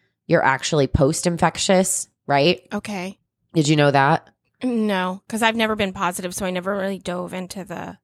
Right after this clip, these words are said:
Speaker 1: Okay, yeah. So it means a vast majority of people that they detected and were already isolated, they were actually isolated in error because people isolated when they actually didn't have to.
Speaker 2: But how,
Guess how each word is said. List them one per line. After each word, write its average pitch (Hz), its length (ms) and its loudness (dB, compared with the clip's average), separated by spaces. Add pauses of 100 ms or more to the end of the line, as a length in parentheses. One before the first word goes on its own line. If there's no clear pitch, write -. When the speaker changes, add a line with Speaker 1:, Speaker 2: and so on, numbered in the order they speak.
Speaker 1:
Okay, 160 240 6
yeah. 151 200 6
So 165 140 4
it 151 80 6
means 175 180 6
a 160 60 4
vast 160 300 4
majority 165 340 4
of 139 80 0
people 151 300 2
that 131 280 4 (300)
they 147 460 0
detected 165 800 0 (100)
and 135 380 0
were 131 120 0
already 139 280 4
isolated, 160 680 2
they 139 100 6
were 135 120 2
actually 127 400 0
isolated 131 520 2
in 123 160 0
error 113 340 2
because 135 480 0 (320)
people 170 240 2
isolated 139 580 4
when 135 140 2
they 117 160 0
actually 127 340 -2
didn't 120 260 0
have 117 260 2
to. - 160 -6 (2250)
Speaker 2:
But 220 180 0
how, 226 240 0